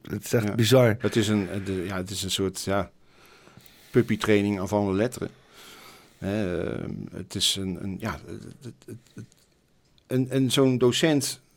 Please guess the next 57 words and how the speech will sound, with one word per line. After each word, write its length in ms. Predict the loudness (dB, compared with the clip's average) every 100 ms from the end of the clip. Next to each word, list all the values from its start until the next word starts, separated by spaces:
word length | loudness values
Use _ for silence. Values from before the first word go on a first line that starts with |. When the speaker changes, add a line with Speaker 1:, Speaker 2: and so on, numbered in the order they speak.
| _
Speaker 2:
eh, 200 | -4 -2 0 0
die 120 | 2
weet 180 | 4 4
ook 120 | 2
niet 120 | 2
beter. 300 | 0 -2 -6 -10 _ _ _ _
Hè, 140 | -4 -2
want, 320 | -2 -4 -12 _
eh, 120 | -10 -8 -6 -6 -6 -8 -10 -6
zo, 440 | 0 2 2 -2
zo 180 | -6 -2
is 120 | -2
het 80 | -2
hem 100 | -6
ook, 160 | -6 -6 -8
is 240 | -10 -6
die 120 | -6
het 120 | -4
ook 120 | -2 0
weer 160 | 0
geleerd. 420 | 0 -4 -6 -8 -18 _
Speaker 1:
Ja, 200 | -2 0
dat 100 | 2
is, 120 | 0 -2
eh, 180 | 0
die, 100 | 0
die 380 | 2 2 2 0
is 120 | -2
gewoon 220 | 0 2 6
drill. 380 | 8 8 10
Eh, 200 | 10 10 8
ja, 120 | 8
onze 180 | 6 6
ouders 320 | 6 6 8
ook. 420 | 6 4 -4 0
Onze 220 | 4 6
ouders 500 | 8 8 8 6 4
en 60 | 2
de 60 | 6
ouders 220 | 4 4
ervoor. 200 | 6 6
Want 160 | 6
de 80 | 2
katholieke 460 | 2 4 4 2 2
school 260 | 6 8
was 120 | 8 4
natuurlijk 320 | 2 4 4
ook 120 | 4
niet 140 | 4
echt, 260 | 4 2 4
eh, 200 | 6 6
dat 100 | 6
je 60 | 4
zegt 240 | 4 4
van, 260 | 2 2 4
eh, 180 | 4
hè? 140 | 4